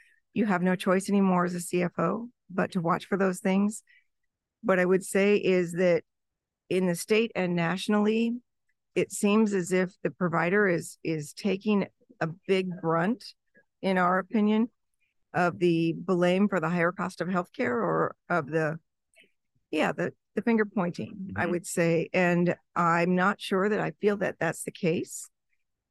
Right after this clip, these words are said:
Speaker 1: with, with the denials at an all-time high, with regulatory costs at an all-time high, with, um, with governing bodies and licensures and compliance and, and, and quality and all the,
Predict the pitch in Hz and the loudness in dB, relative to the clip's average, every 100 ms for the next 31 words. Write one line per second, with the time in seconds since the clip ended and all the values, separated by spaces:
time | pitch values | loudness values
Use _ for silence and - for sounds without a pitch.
0 | _ _ 190 180 - 180 180 165 - 165 | _ _ 2 2 -2 -2 -2 -2 -4 -4
1 | 170 185 208 202 202 202 196 196 - 196 | 0 2 2 2 2 2 2 0 -2 0
2 | 190 190 190 180 175 180 175 160 160 175 | 2 0 2 2 2 2 0 0 -2 0
3 | 170 170 196 196 190 185 170 - 165 190 | 2 2 0 0 -2 -4 -4 -2 -2 -2
4 | - 180 175 170 170 160 175 180 165 170 | -4 -2 0 -2 -2 -2 -2 -2 0 0
5 | 165 170 151 143 147 131 - _ _ _ | 0 -4 -4 -4 -2 -4 -8 _ _ _
6 | _ _ - 156 - 190 208 202 180 165 | _ _ -10 -6 -2 2 2 2 2 0
7 | 175 185 165 147 - 180 170 165 170 190 | 0 0 -2 -6 -2 0 0 -2 0 -2
8 | - 185 180 196 160 165 175 - 170 175 | -2 -2 0 0 -2 -4 -8 -6 -2 0
9 | 180 156 170 143 - _ _ _ _ _ | 0 -2 -6 -8 -10 _ _ _ _ _
10 | _ 160 160 165 156 - 165 160 208 185 | _ -2 -2 -2 -4 -2 -2 0 2 2
11 | 185 180 175 160 - 180 180 180 170 | 2 2 2 0 0 0 0 0 -2